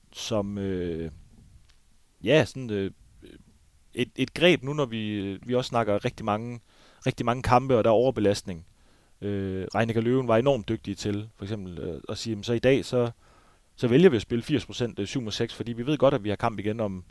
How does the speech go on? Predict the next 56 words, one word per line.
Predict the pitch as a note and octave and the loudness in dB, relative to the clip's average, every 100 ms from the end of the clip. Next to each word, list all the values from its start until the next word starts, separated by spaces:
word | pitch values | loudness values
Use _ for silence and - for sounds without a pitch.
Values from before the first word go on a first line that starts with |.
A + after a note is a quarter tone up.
| - - _ | -20 -20 _
om | - | -12
tre | G2+ C#3+ A#2 | -2 2 4
dage, | G#2 A2+ | 4 2
og | |
på | A2+ | 2
den | C3+ | 0
måde, | A2+ A#2 | 0 -2
så | A#2 B2+ | -2 -2
kan | |
vi | A2 | -2
tage | - A2+ | -4 -2
noget | A2+ B2 | 0 2
af | A2+ | 2
duelspillet | A2 B2 - A2+ F#2+ | 4 2 2 -4 -2
væk, | G2 G#2+ | -2 -4
og | F#2 | -4
så | B2 | -2
har | A2+ | -2
vi | G2+ | -4
kræfter | A2 A#2+ G2 | -2 -2 -2
igen, | F#2+ G#2 | -2 -4
når | A#2 | -4
vi | G2+ | -8
skal | - G2 | -8 -6
møde | G#2 A2+ A2+ _ _ _ _ _ _ _ _ - | -2 -2 -4 _ _ _ _ _ _ _ _ -2
Barcelona | G#2 A#2 A#2 A#2 | 0 0 -4 -4
på, | - G#2 G2 | -4 -4 -4
øh, | F#2+ | -4
på | G#2+ | -2
lørdag." | G2+ A2 A2 - _ - - _ | 0 2 0 -6 _ -20 -20 _
Øh, | - G#2+ | -2 0
så | G#2+ B2+ | 2 2
der | A2+ | 6
er, | B2 | 6
der | C#3 A2+ | 6 4
er | |
nogle | C3+ C#3 | 4 0
fede | - D3 | 0 0
muligheder | D3+ F#3 E3 A#2 G#2 | 2 0 2 2 2
i | - | 0
de | A2 | -6
ting, | A#2+ C#3+ G2 | -2 -2 0
der | |
er | F#2 | 0
kommet. | G#2+ A#2+ A#2 - _ _ _ - | -2 -2 -8 -12 _ _ _ -6
Øh, | G#2+ G#2 G2+ - | -2 0 0 2
og | A#2 | 2
jeg | A#2 | 2
tror | - A#2+ | 2 4
også | C3 D3+ A#2 | 4 2 0
på | A2+ G2 - | -4 -6 -2
det | A#2+ | 0
her | A2+ | 0
med | G#2+ G#2+ | 0 -2
den | G2+ G2+ G2 F#2 - _ - - - - | -2 -4 -6 -12 -20 _ -20 -20 -18 0
harpiksfrie | A#2+ A#2+ G2 - G#2+ G#2+ | 0 2 -4 -6 -4 -4